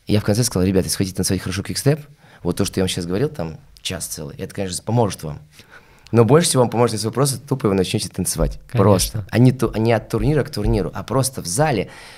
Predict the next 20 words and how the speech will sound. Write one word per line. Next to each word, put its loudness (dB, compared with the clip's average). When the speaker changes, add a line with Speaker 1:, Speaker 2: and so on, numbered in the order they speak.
Speaker 1:
Ну, -2
дай -4
бог, 0
чтобы -6
вы, -4
не -10
знаю, -6
там, -12
три-четыре -6
раза -4
хотя -6
бы -6
в -8
неделю 0
его -4
хотя -8
бы -6
несколько -8
раз -8
протанцевали. -10